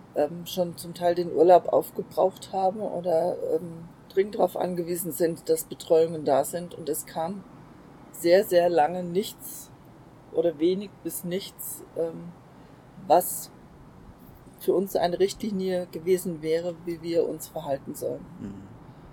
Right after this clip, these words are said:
Speaker 1: Und da würde ich mir schon wünschen, dass da ein bisschen auch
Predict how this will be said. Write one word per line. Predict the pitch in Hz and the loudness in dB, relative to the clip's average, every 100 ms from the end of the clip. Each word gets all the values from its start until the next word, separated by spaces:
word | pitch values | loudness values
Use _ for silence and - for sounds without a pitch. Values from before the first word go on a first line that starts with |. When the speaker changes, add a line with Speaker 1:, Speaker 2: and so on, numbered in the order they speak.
| - - - | -20 -20 -6
Speaker 1:
Und | - 156 - - | -4 -4 -6 4
da | 170 190 175 | 6 6 2
würde | 165 190 190 190 | 2 4 4 2
ich | - - | -2 -6
mir | 175 | -8
schon | - 190 196 | -6 -8 -8
wünschen, | 202 196 - 190 - | -10 -10 -10 -10 -6
dass | 156 - - | -6 -6 -6
da | 175 165 190 202 | 0 2 0 -2
ein | - - 170 | -8 -14 -6
bisschen | 196 - - 196 185 | -6 -6 -6 -6 -4
auch | - | -4